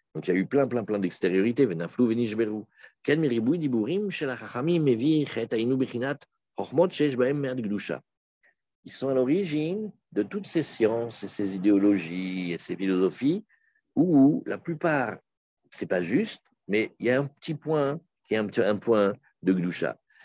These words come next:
Vezeu Shimon beno Omer, Omer ze bechinat uleman tesaper beno ze bechinat rachmanuto. Et là, il dit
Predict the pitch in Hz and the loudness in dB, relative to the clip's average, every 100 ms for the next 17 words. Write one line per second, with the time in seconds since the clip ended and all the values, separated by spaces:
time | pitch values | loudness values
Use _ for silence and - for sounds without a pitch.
0 | - 80 101 160 208 190 - 131 151 175 | -10 -4 2 4 4 2 0 2 4 6
1 | 156 147 143 131 131 117 - _ - 139 | 4 4 4 2 -2 -4 -6 _ 2 4
2 | 135 131 120 113 113 - 110 120 117 98 | 4 2 0 2 2 0 -2 -2 -4 -4
3 | 92 98 117 107 - 98 120 113 104 113 | -4 -4 -4 -8 -8 -2 0 2 2 2
4 | 127 98 95 - 95 104 92 92 92 87 | 0 0 -4 -4 -6 -6 -8 -6 -2 -2
5 | 73 62 62 82 95 90 113 107 - | -2 -6 -8 -2 -2 0 0 0 -2